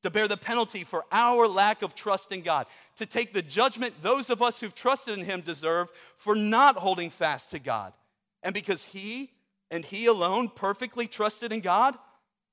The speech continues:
God vindicated him by raising him from the dead. Look at the second half of verse fifteen. "I will rescue him and him.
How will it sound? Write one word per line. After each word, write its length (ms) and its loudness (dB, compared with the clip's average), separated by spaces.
God 320 6
vindicated 680 -4
him 260 -10
by 120 4
raising 440 0
him 120 -2
from 160 0
the 80 -2
dead. 400 0
Look 100 0
at 60 -4
the 80 -4
second 320 -4
half 180 2
of 80 -10
verse 240 0
fifteen. 640 -8
"I 100 -6
will 160 2
rescue 460 0
him 180 -2
and 160 -4
him. 420 2